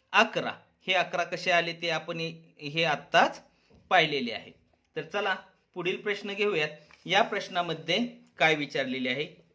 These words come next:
तेही पाहूयात. पहा, या ठिकाणी नववा प्रश्न आहे,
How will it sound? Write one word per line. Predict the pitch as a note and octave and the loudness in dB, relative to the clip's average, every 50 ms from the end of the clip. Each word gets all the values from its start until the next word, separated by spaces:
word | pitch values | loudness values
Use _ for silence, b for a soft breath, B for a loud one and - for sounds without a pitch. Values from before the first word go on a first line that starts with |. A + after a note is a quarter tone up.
| _ | _
तेही | - D3 C#3 C#3+ | -4 -4 -2 -4
पाहूयात. | B2 - - - - A2+ G2 F#2 - - b b b b b b b _ - | -4 -4 -6 -6 -6 -6 -10 -12 -14 -16 b b b b b b b _ 4
पहा, | D3+ D#3+ E3 | 6 6 8
या | E3 E3+ E3 | 8 6 4
ठिकाणी | E3 E3+ E3 E3+ E3 E3 E3 | 2 0 -2 -4 -2 -2 -2
नववा | E3+ E3+ E3 D3+ D3 D3+ E3+ E3+ | -4 -4 -4 -4 0 2 2 2
प्रश्न | E3 E3+ F3 E3 - F#3 F3+ | 2 0 -4 -6 -2 2 2
आहे, | F3 F3 F3 D#3 | 4 4 2 0